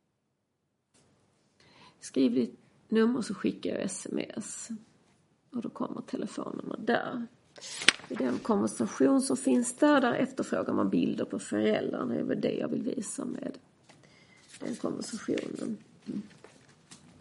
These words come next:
Eh, sen har vi då Jan Svensson. Han är en andrahandsköpare. Men också hans hund kommer ifrån det här. Och det finns ett,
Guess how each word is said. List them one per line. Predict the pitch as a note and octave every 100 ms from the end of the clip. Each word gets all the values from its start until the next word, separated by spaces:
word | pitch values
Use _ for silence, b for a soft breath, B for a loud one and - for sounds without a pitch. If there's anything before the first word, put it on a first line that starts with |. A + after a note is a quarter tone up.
| - - B B B B B B B B _ -
Eh, | - A3+ A3 G#3+
sen | G#3 - C4+ A#3+ A#3 - - - - - _ _ _ _ _ - - - - _ _ - - - - - - -
har | A3+ G#3
vi | G3+ G#3
då | A3+ G3+
Jan | G3+ G3 G3+
Svensson. | - A3+ G#2+ A3+ - -
Han | A3+ G#3+
är | A3 A3
en | - F#3+
andrahandsköpare. | - G3+ A3 A3+ G3+ A3+ A3 A3+ - - - - - A#3+ A3+ - A#3 A3+ A#3+ F4 - B B B B B B -
Men | A#3 A#3 A3+ A3 -
också | B3 - A3
hans | B3 G#3+ F#3 A3 C#4
hund | F#3+ G#3 A#3+ C4 - -
kommer | - A3 F#3+ F#3+
ifrån | G#3+ - F#3 F#3
det |
här. | A3 B3 C4 B3+
Och | - -
det | -
finns | G#3 A3+ G#3+ -
ett, | - -